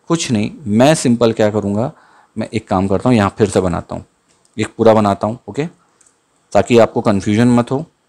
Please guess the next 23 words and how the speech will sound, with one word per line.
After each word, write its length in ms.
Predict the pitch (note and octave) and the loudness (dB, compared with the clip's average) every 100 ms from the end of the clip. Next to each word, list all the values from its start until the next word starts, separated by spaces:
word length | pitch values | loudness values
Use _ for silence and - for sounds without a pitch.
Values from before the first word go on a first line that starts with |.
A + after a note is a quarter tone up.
| _ _ _ _ _ _ - - | _ _ _ _ _ _ -16 -2
और 120 | G2+ | 0
यहाँ 260 | G2 G#2 A#2+ | 2 2 2
लिखता 280 | A2+ - A#2+ | 2 0 0
हूँ, 380 | A#2+ A#2+ C#3+ D#3 _ _ _ _ _ _ | 2 2 2 -2 _ _ _ _ _ _
अ, 1700 | - G2+ G2+ G2+ G2+ G2 F#2+ F#2+ F#2+ F#2+ F#2+ F#2+ F#2+ F#2+ F#2 F#2 F#2+ F#2+ _ _ _ | -4 2 4 4 4 4 2 2 0 0 0 0 -2 -2 -4 -4 -6 -12 _ _ _
how 440 | - G2+ G#2+ B2 C3+ - | 0 4 6 4 0 -6
to 140 | A2 G#2+ A#2+ D3 _ _ _ _ _ _ - | -4 -2 -2 -4 _ _ _ _ _ _ -14
delete 580 | F#2 G#2 A2+ B2 F2 - - _ _ _ _ _ _ _ _ _ _ _ _ _ - | -2 2 4 4 0 -6 -16 _ _ _ _ _ _ _ _ _ _ _ _ _ 0
object, 580 | G2 F2 B1+ - - - _ _ _ _ _ _ - | 0 0 -10 -10 -16 -20 _ _ _ _ _ _ 2
not 340 | B2+ D3 - | 4 4 2
property, 460 | A#2 G2 F#2 - B1+ - _ _ _ | -2 0 -2 -6 -18 -20 _ _ _
ठीक 160 | A#2+ A#2+ | -10 -4
है, 140 | D3+ - _ _ _ _ A2 | -4 -6 _ _ _ _ 0
ऑब्जेक्ट। 520 | F2+ D2+ A1 - - | 0 -2 -10 -14 -12
हम 100 | G2+ | -8
प्रॉपर्टी 400 | G#2 B2 A#2+ B2 | -2 0 0 0
की 100 | B2 | 2
बात 260 | A2+ G2+ - | 4 2 2
नहीं 100 | D#3+ | 0
कर 140 | G2+ E2 | 0 0
रहे, 140 | D#2 | -4
मतलब 300 | F#2 G2+ B2 | -6 0 2
हम 220 | B2+ E3 | 2 0